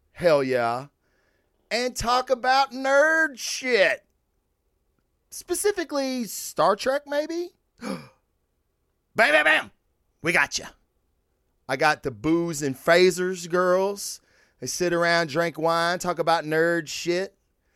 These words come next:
I've got our flagship T V show. I'm sorry. Should be a T V show, by the way, but only when I'm on it. Breaking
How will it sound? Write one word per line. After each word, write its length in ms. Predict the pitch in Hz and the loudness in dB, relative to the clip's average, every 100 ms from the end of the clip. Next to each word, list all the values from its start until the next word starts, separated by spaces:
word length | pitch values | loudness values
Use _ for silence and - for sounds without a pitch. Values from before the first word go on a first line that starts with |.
| _ _ _ _ _ _ _ | _ _ _ _ _ _ _
I've 320 | 156 175 175 135 | 2 2 2 2
got 480 | 170 170 165 160 - _ | 4 6 4 2 -8 _
our 280 | 180 190 190 | 4 8 8
flagship 1800 | 170 - 165 165 156 151 190 285 285 285 277 277 170 - 214 214 240 - - _ _ _ _ _ _ - | 6 0 0 2 2 6 6 8 6 4 4 4 2 -2 6 6 6 -2 -20 _ _ _ _ _ _ -12
T 180 | 175 170 | -8 -8
V 160 | 170 | -8
show. 340 | 160 180 170 175 | -6 -2 0 2
I'm 160 | 160 | 0
sorry. 400 | 147 170 156 170 | 2 2 2 0
Should 280 | 180 - 247 | -4 -2 0
be 140 | 190 180 | 4 4
a 40 | |
T 220 | - 185 | 4 -2
V 140 | 170 165 | -2 0
show, 260 | - 160 | 2 4
by 200 | 151 151 | 6 6
the 80 | 147 | 4
way, 400 | 143 143 160 165 | 4 4 2 -4
but 120 | 139 139 | -4 -2
only 200 | 143 139 | -2 0
when 140 | 139 | 0
I'm 140 | 135 131 | 2 2
on 200 | 131 135 | 2 0
it. 140 | 165 _ _ _ _ _ _ - | -6 _ _ _ _ _ _ -6
Breaking 840 | 107 190 202 226 226 226 220 220 | 4 6 6 4 0 0 0 -4